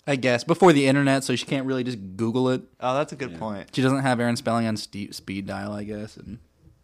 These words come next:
Speaker 2: I feel like she would,
Speaker 1: can't
Speaker 2: though.
Speaker 1: text him. That's true.
Speaker 2: If she's letting in the nephews, like, just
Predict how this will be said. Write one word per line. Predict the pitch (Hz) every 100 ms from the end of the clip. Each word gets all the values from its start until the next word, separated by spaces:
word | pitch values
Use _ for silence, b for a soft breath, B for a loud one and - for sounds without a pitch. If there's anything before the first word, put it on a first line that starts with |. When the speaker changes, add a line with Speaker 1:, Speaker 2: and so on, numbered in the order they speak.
| _ -
Speaker 2:
I |
feel | 165 214 196
like | 151
she | - 117
would, | 117 165
Speaker 1:
can't | 151
Speaker 2:
though. | 143
Speaker 1:
text | 123 107 -
him. | 117 117
That's | 147 147
true. | - 202 156 127 - _ _ _
Speaker 2:
If | - 170
she's | 214 214
letting | 180 185 185
in | 185 185
the | 175
nephews, | 165 123 - 170 196 180 170
like, | 139 131
just | 156